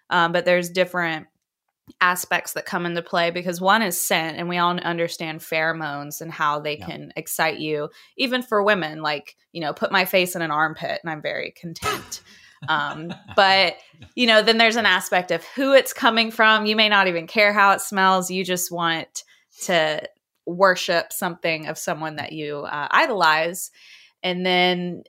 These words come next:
Speaker 1: um, you know, there's just all sort, it's like a trophy, you know, but most people either will worship it, caress it, and then there's others who will masturbate with the panty or on the panty,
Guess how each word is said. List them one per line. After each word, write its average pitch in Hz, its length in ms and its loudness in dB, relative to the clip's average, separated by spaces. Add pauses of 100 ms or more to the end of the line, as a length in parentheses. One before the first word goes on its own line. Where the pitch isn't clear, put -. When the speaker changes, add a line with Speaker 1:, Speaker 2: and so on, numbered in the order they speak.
Speaker 1:
um, 156 600 -2 (840)
you 214 120 -4
know, 196 160 2
there's 226 240 2
just 247 220 0
all 220 200 8
sort, 208 320 0
it's 202 140 -8
like 208 160 2
a - 40 -4
trophy, 185 680 -2
you 190 140 -4
know, 170 280 2
but 170 200 0
most 196 580 -2
people 185 640 4
either 175 380 0
will 170 220 0
worship 165 400 -2
it, 160 160 -2
caress 156 420 -4
it, 156 220 -2
and 160 140 -6
then 160 100 -4
there's 156 260 -8
others 156 340 -2
who 175 140 -6
will 190 200 4
masturbate 160 840 0
with 220 280 0
the 214 80 -4
panty 190 440 0
or 160 100 -4
on 226 220 6
the 220 80 -2
panty, 202 600 -2